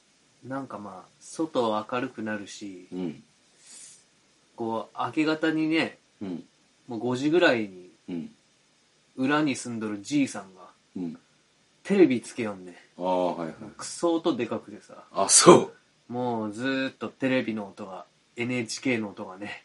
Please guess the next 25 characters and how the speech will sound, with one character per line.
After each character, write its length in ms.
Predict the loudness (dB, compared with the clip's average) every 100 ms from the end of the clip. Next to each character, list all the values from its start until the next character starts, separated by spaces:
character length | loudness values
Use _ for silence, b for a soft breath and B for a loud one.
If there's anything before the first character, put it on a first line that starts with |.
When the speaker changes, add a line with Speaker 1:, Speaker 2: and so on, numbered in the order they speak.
| -8
Speaker 2:
う 60 |
ん。 20 | -8 -8 -12
Speaker 1:
も 20 | -18
う 40 | -14
ダ 120 | -10 -6
ダ 140 | -4
漏 160 | -2 -2
れ 100 | -2
で 100 | -4
五 160 | -2
時 120 | -2 -2
ぐ 100 | -4
ら 80 |
い 20 | -6
か 80 | -12
ら 20 |
聞 180 | -20 -20
こ 120 | -16 -14
え 60 |
る 100 | -16
と。 100 | -18 -20 _ _ -12
Speaker 2:
な 120 | -12
る 60 |
ほ 140 | -10
ど。 60 | -12